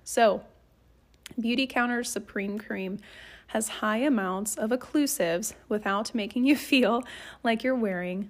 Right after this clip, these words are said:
a mask. I swear, this stuff sinks in beautifully. You really don't need very much, and you just feel so glamorous <laughs> when you're putting it on. It smells really good too,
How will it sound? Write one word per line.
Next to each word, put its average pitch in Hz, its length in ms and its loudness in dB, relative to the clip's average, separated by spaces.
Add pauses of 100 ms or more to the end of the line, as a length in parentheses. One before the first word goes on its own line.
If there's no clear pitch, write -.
(140)
a 208 80 0
mask. 185 560 -4 (200)
I 202 120 -2
swear, 190 560 -4 (240)
this 202 240 -2
stuff 185 240 -2
sinks 214 420 -4
in 202 220 -2
beautifully. 247 580 2
You 220 240 0
really 214 320 2
don't 277 240 -2
need 254 220 2
very 214 300 -2
much, 233 420 -2 (580)
and 233 120 4
you 247 100 4
just 247 240 0
feel 226 180 2
so 214 160 0
glamorous 202 540 2
<laughs> - 0 -
when 302 140 4
you're 311 140 4
putting 302 420 4
it 254 100 6
on. 214 360 2
It 226 120 0
smells 180 400 -4
really 269 240 2
good 294 260 0
too, 247 540 2